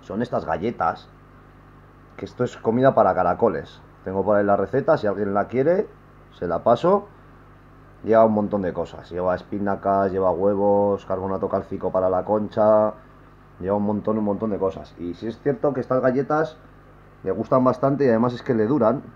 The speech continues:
Toma, esta no sé si vendrá a cogerla. A ver, flotar, igual va ella y la coge. A ver, mira, ahí la ha cogido. Es que está todo el rato detrás del tronco, no sé si la vais a ver bien, ¿eh? Al final este vídeo,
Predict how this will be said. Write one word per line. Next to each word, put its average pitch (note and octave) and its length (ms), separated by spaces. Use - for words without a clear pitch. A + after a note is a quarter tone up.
Toma, G#2 220
esta - 220
no A#2 100
sé G#2 100
si F#2+ 100
vendrá F#2 300
a E2+ 40
cogerla. A2+ 580
A E2 60
ver, E2+ 100
flotar, B2+ 460
igual G#2+ 300
va A2 120
ella G#2+ 140
y G2+ 60
la F#2+ 140
coge. A#2+ 340
A F2+ 60
ver, A#2 100
mira, F#2 140
ahí F2 60
la F#2 100
ha F#2 40
cogido. E2 300
Es - 80
que A2 60
está B2+ 180
todo B2+ 100
el A#2 60
rato C3 160
detrás A#2 280
del G2 140
tronco, G#2+ 380
no F#2+ 100
sé B2 80
si A2+ 80
la G#2+ 120
vais F2 200
a E2 60
ver D2 180
bien, G2 220
¿eh? F#2+ 100
Al - 80
final F2 200
este A2 240
vídeo, C3 540